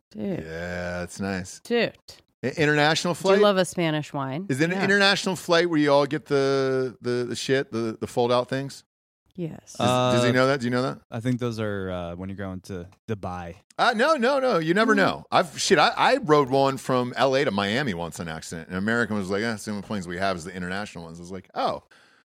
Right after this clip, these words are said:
Speaker 2: I was like, "These international ones are nice. You can sit anywhere you want in this fucking thing."
Speaker 1: Yeah, it's kind of like every seat is first class
Speaker 2: It is,
Speaker 1: or
Speaker 2: yeah.
Speaker 1: whatever.
Speaker 2: So check it out when you get there. Um, who are you flying, American or Delta?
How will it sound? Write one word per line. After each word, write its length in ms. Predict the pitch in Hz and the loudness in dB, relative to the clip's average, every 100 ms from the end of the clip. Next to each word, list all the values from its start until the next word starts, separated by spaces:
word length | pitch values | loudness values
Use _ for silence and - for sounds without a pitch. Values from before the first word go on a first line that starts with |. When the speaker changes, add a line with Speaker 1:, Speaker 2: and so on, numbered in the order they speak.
| _ _ | _ _
Speaker 2:
I 60 | 107 | -12
was 100 | 107 | -8
like, 180 | 113 - _ _ _ | -8 -10 _ _ _
"These 120 | 87 | -12
international 480 | 143 143 156 165 170 | -8 -4 -4 -4 -4
ones 140 | 165 160 | -4 -4
are 40 | |
nice. 200 | 240 107 | -6 -6
You 60 | 92 | -10
can 80 | |
sit 160 | - 120 | -8 -6
anywhere 180 | 131 143 | -6 -8
you 80 | 160 | -8
want 120 | 165 | -10
in 40 | |
this 120 | 170 | -14
fucking 280 | - - 190 | -16 -14 -8
thing." 80 | 190 | 0
Speaker 1:
Yeah, 140 | 185 | 0
it's 160 | 170 - | 0 -4
kind 440 | - - 190 196 | -16 -8 -4 -2
of 220 | 196 180 170 _ - | -4 -6 -14 _ -8
like 400 | 175 160 156 160 | -2 0 -2 -4
every 340 | 147 160 147 | -6 -4 -6
seat 460 | 143 - 156 147 - _ _ | -6 -12 -12 -12 -14 _ _
is 240 | 143 160 - _ | -18 -16 -20 _
first 300 | - - - | -18 -18 -18
class 180 | - - | -18 2
Speaker 2:
It 140 | 131 151 | 4 4
is, 240 | 104 95 | 2 4
Speaker 1:
or 20 | |
Speaker 2:
yeah. 60 | 131 | 4
Speaker 1:
whatever. 160 | 90 82 | 2 0
Speaker 2:
So 160 | 127 | -4
check 300 | - 214 226 | 2 2 4
it 60 | 226 | 4
out 120 | 202 | 4
when 80 | 175 | 0
you 80 | 156 | 2
get 160 | 165 | 2
there. 240 | 92 78 - | 0 -6 -4
Um, 320 | 110 113 113 117 | -2 -2 -4 0
who 120 | 165 | 2
are 20 | |
you 60 | 175 | 2
flying, 260 | 165 107 | 0 0
American 340 | 95 110 127 131 | 0 0 -2 -2
or 60 | |
Delta? 400 | 104 92 - 85 | 0 -2 -4 -12